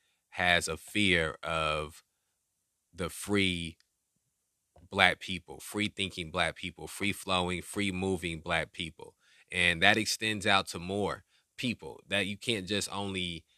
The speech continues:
have a fear of Black people being free without that soon turning into a fear of people in proximity of Black people being free, or, or,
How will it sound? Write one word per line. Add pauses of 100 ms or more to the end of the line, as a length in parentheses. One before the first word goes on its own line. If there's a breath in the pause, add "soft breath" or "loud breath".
(100)
have
a
fear
of
Black
people
being
free
without
that
soon
turning
into (340 loud breath)
a
fear
of
people
in
proximity
of
Black
people
being
free,
or,
or,